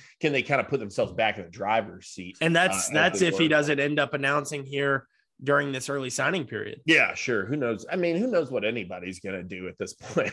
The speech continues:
Speaker 1: in this day and age when it comes to recruiting? I think we found that out in a big way yesterday. But, um, let's dive in a little bit on this class, uh, Palmer, and talk about some of these guys.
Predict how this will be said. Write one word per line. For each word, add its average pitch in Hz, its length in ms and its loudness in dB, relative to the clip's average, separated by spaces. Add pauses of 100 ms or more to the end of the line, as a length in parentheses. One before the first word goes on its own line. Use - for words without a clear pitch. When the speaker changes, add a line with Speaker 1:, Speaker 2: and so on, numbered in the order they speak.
Speaker 1:
in 120 480 0
this - 180 -2
day 110 240 -4
and 101 120 -2
age 98 260 0
when 98 120 -6
it 90 100 -14
comes 107 260 -2
to 107 80 -6
recruiting? 95 500 -4 (340)
I - 40 -20
think 120 160 0
we 113 80 2
found 113 300 2
that 104 100 6
out 101 200 2
in 107 40 -12
a 98 40 -10
big 98 200 -6
way 90 160 -6
yesterday. 87 680 -10
But, 95 220 2 (600)
um, 127 460 4 (380)
let's 233 200 4
dive 180 320 2
in 151 180 -2
a 131 60 -6
little 143 300 0
bit 120 320 0
on 117 160 0
this 104 160 -4
class, 95 580 0
uh, 92 200 0
Palmer, 104 420 2
and 95 340 0
talk 113 260 -2
about 101 220 2
some 104 160 -6
of 95 80 -6
these 95 220 -10
guys. 101 480 4